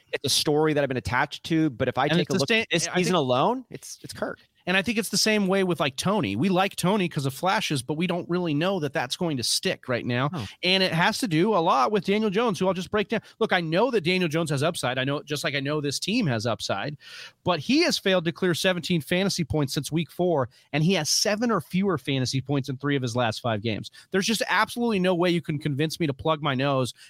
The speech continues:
Speaker 2: and play Daniel Jones, even in a matchup against Tampa Bay, where they will be forced to throw the ball. But Austin, maybe the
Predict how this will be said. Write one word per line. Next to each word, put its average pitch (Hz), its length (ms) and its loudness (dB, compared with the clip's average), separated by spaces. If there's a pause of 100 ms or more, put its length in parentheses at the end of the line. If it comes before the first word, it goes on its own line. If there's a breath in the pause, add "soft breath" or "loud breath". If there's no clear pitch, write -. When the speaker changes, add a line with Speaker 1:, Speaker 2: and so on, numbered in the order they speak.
Speaker 2:
and 156 140 -2
play 160 220 0
Daniel 151 300 0
Jones, 139 360 0
even 202 240 2
in 185 80 0
a 165 60 0
matchup 160 400 0
against 139 300 -4
Tampa 147 280 -2
Bay, 170 380 2 (180 soft breath)
where 151 160 0
they 165 160 0
will 165 140 0
be 143 140 0
forced - 560 -4
to 165 120 -2
throw 151 220 -2
the 135 100 -2
ball. 143 400 -2 (420 soft breath)
But 156 120 0
Austin, 190 320 -2
maybe 208 160 -2
the 196 160 -4